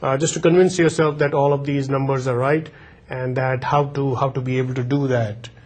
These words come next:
Um, so since I've calculated all the numbers, all I have to do is now, uh, fill in my coefficient matrix and fill in my right-hand side so that I can set up my three equations and three unknowns. So I'll get, uh, something like this.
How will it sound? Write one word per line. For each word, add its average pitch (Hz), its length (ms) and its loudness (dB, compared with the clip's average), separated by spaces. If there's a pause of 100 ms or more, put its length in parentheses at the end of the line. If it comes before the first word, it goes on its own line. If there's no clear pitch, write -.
(340)
Um, 113 380 -14 (340)
so 156 280 6
since 226 240 6
I've 226 180 8
calculated 208 460 6
all 190 260 8
the 190 80 4
numbers, 196 380 6
all 170 200 8
I 180 60 8
have 180 100 6
to 170 60 2
do 190 240 6
is 160 160 6
now, 170 480 6 (300)
uh, 147 120 0
fill 202 300 6
in 214 120 8
my 170 260 6
coefficient 180 500 4
matrix 175 500 4
and 151 140 4
fill 180 160 2
in 185 120 6
my 160 140 6
right-hand 160 340 6
side 131 460 2 (440)
so - 180 2
that 151 160 6
I 151 60 4
can 151 160 2
set 160 200 4
up 170 200 4
my 156 200 4
three 180 300 2
equations 160 680 2
and 143 440 2
three 170 220 4
unknowns. 127 680 0 (420)
So - 220 -4
I'll 135 160 4
get, 147 340 2
uh, 139 180 4
something 143 340 0
like 127 240 0
this. 165 500 0